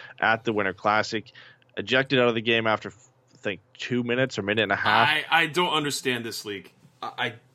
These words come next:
Speaker 2: it's the dumbest
Speaker 1: How many
Speaker 2: league.
Speaker 1: did you say? How many games did you say he was gonna get on the Patreon show? I
Speaker 2: Three to
Speaker 1: said
Speaker 2: five.
Speaker 1: two or three.
Speaker 2: Three to five.
Speaker 1: You were, you were right on. I said
Speaker 2: Yeah,
Speaker 1: two to
Speaker 2: but
Speaker 1: three.
Speaker 2: dumb. It's the dumbest league. This is the stupidest league. Uh, like, what are they doing with this, this crap? Like, you see hits all the time,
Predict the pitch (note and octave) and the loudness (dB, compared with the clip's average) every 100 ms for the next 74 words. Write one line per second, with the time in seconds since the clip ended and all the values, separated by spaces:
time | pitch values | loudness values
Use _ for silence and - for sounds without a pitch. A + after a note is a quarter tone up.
0 | _ _ _ - A#2 C#3+ C#3 B2+ A#2+ A2+ | _ _ _ -12 -8 -6 -8 -2 -2 2
1 | F3 G3+ F3 E3+ D#3 G3 D#3 C3+ D#3+ E3+ | 4 4 4 0 -2 4 6 6 2 2
2 | D3 D3+ C3+ C3 C#3+ B2+ A#2 B2+ A2+ A#2 | 0 -2 -4 -4 0 0 -2 -8 -4 -2
3 | G#2 F#2 G#2+ F2 F#2+ F2 D#2+ - E2 G2 | -2 -2 -4 -4 -4 -6 -8 -6 0 2
4 | A#3+ C3 F#3+ F3 B2 G2 F2+ F2 - C#3+ | 2 2 0 0 -2 -6 -10 -10 -4 -2
5 | E3 B2 F2+ E2+ - - - F3 G3 F3+ | -2 -2 -4 -6 -16 -20 -20 -8 -4 -4
6 | - F3 B2+ G2 E2 G2 G#2 G#3 A3 F#3+ | 0 4 6 4 4 0 2 4 4 4
7 | - G3 C#3+ - C#3 D3+ C3+ D3 C#3 B2+ | 0 -2 -2 -4 -8 -8 -4 -4 -4 -6
8 | G#2+ F2 C3 C3+ C3+ B2+ - C#3+ B2+ A#2+ | -10 -8 -10 -10 -10 -10 -10 -10 -8 -10
9 | - F#3+ - _ _ - - G#2+ - - | -10 -12 -14 _ _ -10 -8 -10 -14 -20
10 | C3+ D#3 E3 C3 A2 G#2+ G#2+ G#2+ A2 G#2 | -10 -8 -6 -6 -6 -8 -8 -6 -6 -6
11 | - _ _ G#2+ - A2 G2+ - G2 - | -12 _ _ -16 -10 -8 -8 -8 -10 -10
12 | C3 B2+ F3+ C#3 A2+ B2+ - - A2 A#2 | -12 -8 -8 -8 -4 -6 -6 -8 -6 -8
13 | A2+ - G2+ G2+ | -10 -8 -8 -8